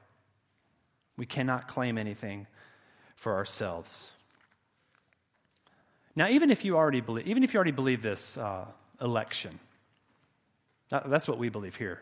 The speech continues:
by the way. Um, it's what most of the church,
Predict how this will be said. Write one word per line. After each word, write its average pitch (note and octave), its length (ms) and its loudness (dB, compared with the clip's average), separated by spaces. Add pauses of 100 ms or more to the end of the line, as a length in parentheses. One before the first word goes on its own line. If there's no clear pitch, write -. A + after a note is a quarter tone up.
by E2 160 -12
the D#2+ 60 -14
way. D#2 140 -16 (1080)
Um, F#2+ 380 -4 (2250)
it's - 120 -8
what D#3+ 100 -4
most D#3+ 240 6
of D#3 80 2
the A#2+ 80 0
church, - 540 0